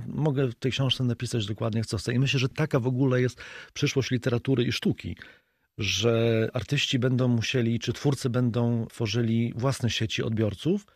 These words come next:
z pominięciem dróg finansowania publicznych, będą swoje dzieła publikować i tworzyć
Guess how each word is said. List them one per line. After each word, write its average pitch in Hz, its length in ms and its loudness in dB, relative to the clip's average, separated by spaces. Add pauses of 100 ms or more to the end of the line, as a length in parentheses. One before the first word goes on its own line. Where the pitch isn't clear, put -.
(460)
z - 120 -6 (200)
pominięciem 143 840 4 (200)
dróg 110 720 -4 (120)
finansowania 107 680 0
publicznych, 120 640 -2 (460)
będą 123 560 0 (100)
swoje 110 520 0
dzieła 107 560 0 (240)
publikować 104 640 -2
i 101 60 -6
tworzyć 98 540 -4